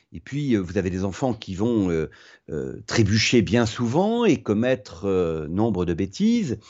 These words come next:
Et puis, euh, d'autres, euh, pour qui, euh, tout est, euh, euh, comment dire, euh, calme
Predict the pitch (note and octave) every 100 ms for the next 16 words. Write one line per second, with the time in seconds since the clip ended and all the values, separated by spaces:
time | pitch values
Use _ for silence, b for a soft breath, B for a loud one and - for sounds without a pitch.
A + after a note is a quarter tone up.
0 | B B B - G2 B2+ D3 B2+ G2 F#2
1 | C3 G#3 G#3 - G#2 F#2+ - F#2 - -
2 | E3 G#2 F#2 - A2 A2 F#2 D#2+ C2+ B1
3 | B B B B B - A1+ - E2+ F2+
4 | G2 G#2+ F2 E2 D2+ C#3 C#3+ D#3 G#2+ F#2